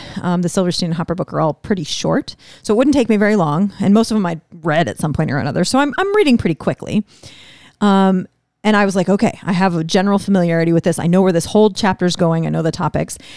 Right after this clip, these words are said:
And then I would go back through a second time and just highlight the things that I thought I, I, I didn't know inside and out. Or, like, so one, is it relevant to know for the exam? I'm, and I'm making a judgment on that. Maybe I was wrong sometimes. But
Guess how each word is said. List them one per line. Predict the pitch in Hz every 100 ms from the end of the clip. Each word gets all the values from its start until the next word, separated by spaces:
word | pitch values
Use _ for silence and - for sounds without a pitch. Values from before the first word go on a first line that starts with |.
| - -
And | 214
then | 294
I | 320
would | 233
go | 233
back | 190
through | - 190
a |
second | 175 220 220
time | 190 147 147 202 - - _ _ _ _ _ _ _ _ -
and | 208
just | 202 -
highlight | - 214 240 240
the | 233
things | 202 196 185 190 165 - - - -
that | -
I | 190 175
thought | 202 185
I, | - 170 156 -
I, | 175 151 -
I | 175
didn't | 156 147 214 208 190
know | 185 170 - -
inside | 233 220 - 185 170
and | 160
out. | - - - - - - _ -
Or, | 226 208 -
like, | 220 185 - - -
so | 262
one, | 240 247 220 220 _ _ -
is | 208
it | 190
relevant | 220 190 180 175
to | -
know | 202 180
for | -
the | 180 175
exam? | 160 160 147 170 -
I'm, | 214
and | -
I'm | 285
making | 302 302 285
a |
judgment | 202 160 156
on | 151
that. | 165
Maybe | 170 175 190
I |
was | 180
wrong | 165 147
sometimes. | 151 156 147 165 - - - -
But | 190